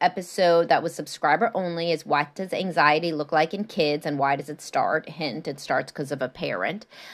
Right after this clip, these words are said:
Um, and there's, uh, over a hundred and fifteen, uh, subscriber episodes that you can get to, or more than that by now,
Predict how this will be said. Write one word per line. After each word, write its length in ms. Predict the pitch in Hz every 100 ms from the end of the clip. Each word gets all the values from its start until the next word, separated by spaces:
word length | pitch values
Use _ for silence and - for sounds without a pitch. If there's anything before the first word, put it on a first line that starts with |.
| - -
Um, 440 | - 165 156 160 -
and 180 | 170 165
there's, 340 | 160 160 156 156
uh, 260 | 139 143
over 260 | - 156 151
a 60 | 151
hundred 420 | 160 151 151 147
and 200 | 151 143
fifteen, 600 | 151 147 - 156 151 139
uh, 260 | 135 135 -
subscriber 580 | - 139 - 139 139 -
episodes 540 | 151 - - 139 135
that 160 | 139 -
you 120 | 147
can 180 | - 139
get 220 | - -
to, 120 | - - _ - - _ -
or 180 | 165 147
more 240 | 151 147
than 160 | 139 139
that 220 | 131 -
by 100 | 113
now, 320 | - - -